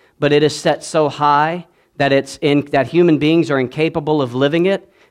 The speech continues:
Therefore, the Sermon on the Mount is given to us so we will simply see how despicable we really are and how desperately we need God, so that we will, in his words, throw ourselves upon the mercy of God.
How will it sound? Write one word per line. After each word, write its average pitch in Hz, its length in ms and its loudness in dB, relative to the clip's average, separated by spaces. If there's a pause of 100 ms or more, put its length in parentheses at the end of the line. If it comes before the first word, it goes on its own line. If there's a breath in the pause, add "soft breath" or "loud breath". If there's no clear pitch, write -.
Therefore, 165 420 2
the 139 80 0
Sermon 165 300 0
on 143 80 2
the 139 80 0
Mount 147 320 0
is 117 140 -10
given 151 260 -2
to 147 180 -4
us 156 360 0
so 160 280 0
we 151 160 2
will 143 160 0
simply 143 400 -4
see 165 340 -2
how 151 200 0
despicable 151 680 -6
we 139 120 -2
really 151 280 0
are 147 420 -2 (160 loud breath)
and 123 120 -4
how 135 160 -2
desperately 135 580 -2
we 120 140 -2
need 104 300 -6
God, 69 380 -10 (1000 soft breath)
so - 160 -6
that 139 80 0
we 143 120 4
will, 139 280 2
in 143 120 -4
his 135 200 -2
words, 131 320 0
throw 156 340 0
ourselves 147 560 0
upon 127 320 -6
the 127 60 -6
mercy 123 340 -8
of 104 100 -12
God. 101 400 -6